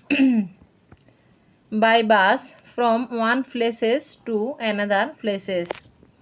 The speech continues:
যাত্রীরা সেখানে বাসে করে এক জায়গা থেকে অন্য জায়গায় যাতায়াত করতে যায়।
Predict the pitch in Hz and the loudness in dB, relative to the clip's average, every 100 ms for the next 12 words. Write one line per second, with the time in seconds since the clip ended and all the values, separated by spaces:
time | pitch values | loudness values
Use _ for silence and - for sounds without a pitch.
0 | _ _ - 214 214 240 254 269 233 277 | _ _ -10 -4 0 0 2 2 4 4
1 | 330 262 240 262 247 262 214 202 220 214 | 2 0 0 0 0 2 2 0 -2 0
2 | 233 220 269 196 208 202 220 233 226 233 | 2 4 2 2 0 0 -2 -2 -2 -4
3 | 240 262 208 208 214 226 226 214 240 208 | -2 -2 0 -2 -2 0 2 0 2 0
4 | 190 190 - 196 - 196 196 180 | 2 -2 -4 -8 -6 -4 0 0